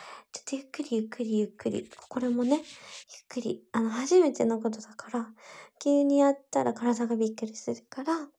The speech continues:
くりしよう。よいしょ。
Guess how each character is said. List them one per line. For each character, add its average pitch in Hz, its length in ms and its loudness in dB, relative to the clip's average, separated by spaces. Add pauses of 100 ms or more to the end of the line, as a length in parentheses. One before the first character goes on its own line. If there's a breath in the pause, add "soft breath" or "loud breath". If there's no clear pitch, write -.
(1300)
く - 140 -16
り 220 80 -14
し - 140 -2
よ - 80 -16
う。 - 20 -20 (760)
よ - 40 -20
い - 40 -4
し - 140 -2
ょ。 - 40 -20